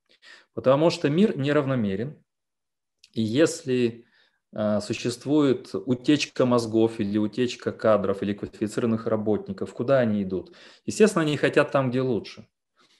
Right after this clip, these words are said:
Естественно, они, рождаясь, обучаясь здесь, пойдут в лучшие университеты, в лучшие лабора-, лаборатории, в самые процветающие мегаполисы. Но справедливо ли это? А,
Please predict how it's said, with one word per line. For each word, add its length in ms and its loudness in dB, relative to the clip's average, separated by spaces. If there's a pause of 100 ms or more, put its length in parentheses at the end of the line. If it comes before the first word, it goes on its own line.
Естественно, 640 2
они, 520 0
рождаясь, 680 4 (560)
обучаясь 560 2
здесь, 380 2 (460)
пойдут 300 2
в 40 2
лучшие 260 2
университеты, 480 0
в 40 -2
лучшие 300 -2
лабора-, 280 4
лаборатории, 960 0 (300)
в 440 4
самые 380 6
процветающие 760 0
мегаполисы. 840 -4 (880)
Но 120 0
справедливо 640 2
ли 120 2
это? 480 -6 (1600)
А, 600 0